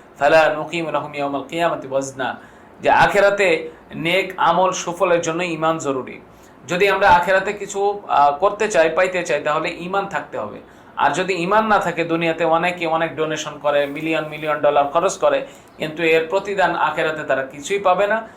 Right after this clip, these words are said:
শুধুমাত্র ঈমান না থাকার কারণে। এই জন্য আমরা যে যত বেশি দান সৎকা করি, ইবাদত করি, যা কিছু করি,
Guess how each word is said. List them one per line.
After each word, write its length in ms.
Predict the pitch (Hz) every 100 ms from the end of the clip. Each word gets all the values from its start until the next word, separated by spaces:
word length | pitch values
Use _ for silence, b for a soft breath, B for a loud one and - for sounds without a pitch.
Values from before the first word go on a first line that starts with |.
| B
শুধুমাত্র 760 | - - 208 214 180 165 160 151
ঈমান 320 | 185 208 202 170
না 120 | 151
থাকার 280 | 135 135 131
কারণে। 320 | 120 120 - - B -
এই 100 | 165
জন্য 200 | 202 214
আমরা 200 | 208 202
যে 220 | 170 208
যত 200 | 202 185
বেশি 320 | 180 170 180
দান 200 | 170 165
সৎকা 320 | 165 165 - 160
করি, 260 | 160 156
ইবাদত 360 | 151 151 156 156
করি, 180 | 160 147
যা 140 | 143 156
কিছু 280 | 170 170
করি, 380 | 147 160 156 143